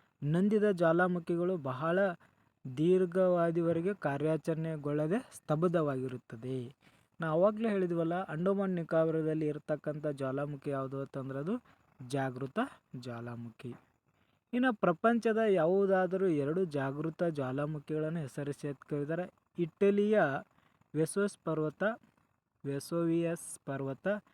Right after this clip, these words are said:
ಜಪಾನಿನ ಫೂಜಿಯಾ ಪರ್ವತ, ಇಂಡೋನೇಷಿಯಾ ಕ್ರಕೋಟೋವಾ ಪರ್ವತ. ಜಪಾನಿನ ಫೂಜಿಯಾ ಪರ್ವತವನ್ನ ದೇವರು ಎಂದು ಅಲ್ಲಿ ಜನ ಪೂಜೆ ಮಾಡ್ತಾರೆ. ನಂತರ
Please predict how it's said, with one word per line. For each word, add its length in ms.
ಜಪಾನಿನ 640
ಫೂಜಿಯಾ 520
ಪರ್ವತ, 520
ಇಂಡೋನೇಷಿಯಾ 840
ಕ್ರಕೋಟೋವಾ 680
ಪರ್ವತ. 500
ಜಪಾನಿನ 680
ಫೂಜಿಯಾ 600
ಪರ್ವತವನ್ನ 760
ದೇವರು 640
ಎಂದು 440
ಅಲ್ಲಿ 460
ಜನ 200
ಪೂಜೆ 320
ಮಾಡ್ತಾರೆ. 1000
ನಂತರ 400